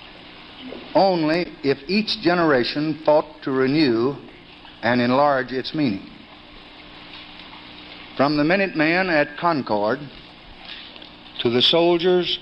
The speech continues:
in Vietnam, each generation has been equal to that trust. Americans of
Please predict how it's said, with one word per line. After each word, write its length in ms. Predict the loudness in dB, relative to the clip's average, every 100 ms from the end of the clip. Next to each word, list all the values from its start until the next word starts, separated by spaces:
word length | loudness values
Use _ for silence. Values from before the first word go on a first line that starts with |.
| -2
in 160 | 0
Vietnam, 640 | 2 2 2 -2 -2 -6 -12 -16 -20 -20 -20 -20 -20 -20 -20 -20 -20 -20 -20 -2
each 360 | 0 2 0 0
generation 720 | 2 4 4 4 2 -2 -2
has 220 | 0 0
been 200 | 0 -2 0
equal 440 | -2 -2 -2 -2 -2
to 100 | 0
that 260 | 0 0 -2
trust. 440 | -4 -4 -10 -12 -18 -20 -20 -20 -20 -20 -20 -20 -20 -20 -20 -20 -20 -20 -20 -20 -20 -20 -20 -2
Americans 760 | 2 4 4 2 0 -2 -2 2
of 300 | 2 2